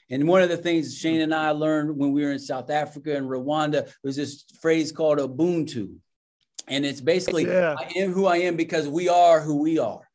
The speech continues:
Speaker 1: And I cannot, and Martin, Doctor King said, "I cannot be all that I need to be until you're all that you need to be. And you can't be all that you need to be until I'm all that I need to be." But that so often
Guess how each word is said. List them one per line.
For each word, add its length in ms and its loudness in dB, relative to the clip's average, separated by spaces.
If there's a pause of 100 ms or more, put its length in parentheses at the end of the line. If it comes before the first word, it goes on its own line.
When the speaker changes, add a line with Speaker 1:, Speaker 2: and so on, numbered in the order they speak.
(200)
Speaker 1:
And 140 -4
I 120 2
cannot, 380 -2
and 320 -2
Martin, 220 -2
Doctor 300 0
King 320 2
said, 340 2
"I 140 0
cannot 280 0
be 120 -2
all 320 10
that 100 6
I 80 4
need 200 -2
to 60 -4
be 140 -2
until 220 -2
you're 160 0
all 140 4
that 200 -4
you 60 -8
need 160 -4
to 40 -8
be. 120 0
And 100 0
you 80 -6
can't 220 -4
be 100 -2
all 220 8
that 160 -8
you 40 -6
need 120 -2
to 40 -6
be 120 -4
until 200 -2
I'm 140 -2
all 200 4
that 120 2
I 80 0
need 140 -2
to 80 -6
be." 100 -4
But 160 2
that 160 -2
so 280 0
often 500 -2